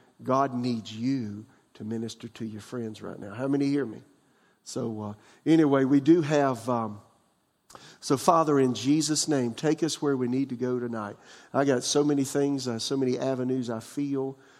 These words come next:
So help us to go down the proper avenue here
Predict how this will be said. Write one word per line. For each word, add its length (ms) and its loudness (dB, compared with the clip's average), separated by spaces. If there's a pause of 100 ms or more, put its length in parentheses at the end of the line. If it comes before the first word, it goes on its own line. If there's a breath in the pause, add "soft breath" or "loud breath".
So 160 -8
help 200 -2
us 140 -4
to 60 -14
go 160 2
down 180 0
the 80 -4
proper 420 -4
avenue 440 -2 (100)
here 320 -2